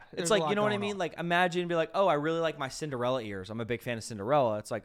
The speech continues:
Speaker 1: "Okay, why don't I get a Cin-, Cinderella, like, uh, Magic Band, and I complete the outfit, and I'm in character, and I'm in the parks, and, like,
Speaker 2: Drip
Speaker 1: all"
Speaker 2: too hard.
Speaker 1: I know, drip mad too
Speaker 2: <laughs>
Speaker 1: hard. But that's just something where,
Speaker 2: Drip
Speaker 1: like,
Speaker 2: mad too hard. <laughs> Cinderella drip, bro.
Speaker 1: Cinderella,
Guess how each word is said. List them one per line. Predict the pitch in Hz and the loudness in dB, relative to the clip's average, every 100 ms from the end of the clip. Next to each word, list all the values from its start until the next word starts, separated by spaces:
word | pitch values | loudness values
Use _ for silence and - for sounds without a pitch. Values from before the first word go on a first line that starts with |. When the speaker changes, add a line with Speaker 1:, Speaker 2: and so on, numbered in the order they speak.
| - | -8
Speaker 1:
"Okay, | 123 120 | -6 -2
why | 113 117 | 0 0
don't | 113 | -2
I | |
get | 107 | -8
a | 104 | -10
Cin-, | - 107 107 - | -10 -10 -12 -14
Cinderella, | - 123 104 104 98 | -14 -10 -6 -6 -6
like, | 92 95 - - | -10 -14 -20 -12
uh, | 98 92 | -8 -4
Magic | 117 156 147 - | 0 0 -2 -8
Band, | 117 113 104 | -8 -8 -10
and | |
I | 98 | -12
complete | 113 110 104 | -14 -12 -8
the | 135 | 0
outfit, | 165 170 - 170 | 2 2 0 -4
and | 147 | -4
I'm | 110 | -10
in | 104 | -12
character, | - 170 165 165 | -4 -2 -2 -4
and | 139 | -6
I'm | 113 | -6
in | 113 | -6
the | 113 | 0
parks, | 175 175 - | 2 2 0
and, | 147 | 0
like, | |
Speaker 2:
Drip | 190 190 | 2 2
Speaker 1:
all" | 165 | 2
Speaker 2:
too | 165 | 2
hard. | 160 160 117 - - | 2 0 -2 -14 -6
Speaker 1:
I | 143 | 0
know, | 185 156 | 4 2
drip | 110 170 180 | 2 0 2
mad | 147 151 165 170 208 | -2 2 4 2 0
too | 151 117 | -2 0
Speaker 2:
<laughs> | |
Speaker 1:
hard. | 110 104 - - - - - - - _ | 0 -2 -4 -10 -8 -10 -10 -16 -18 _
But | 202 202 | 0 4
that's | 240 233 | 2 2
just | 226 | -2
something | - 220 214 208 | 0 0 0 2
where, | 208 | 4
Speaker 2:
Drip | 202 220 - | 8 8 6
Speaker 1:
like, | 180 143 175 | -2 0 0
Speaker 2:
mad | 160 | 0
too | - 190 - | -2 -4 2
hard. | 247 - - 254 - - 233 - - - - - | 6 6 6 4 4 -2 -2 -2 -12 -12 -12 -16
<laughs> | - _ _ _ - - - | -16 _ _ _ -20 -18 -12
Cinderella | - - 196 147 170 160 | -10 -8 -8 -6 -6 -6
drip, | 135 156 123 | -4 -6 -4
bro. | 131 | 4
Speaker 1:
Cinderella, | 302 294 269 240 247 262 262 | 4 4 -2 0 2 0 0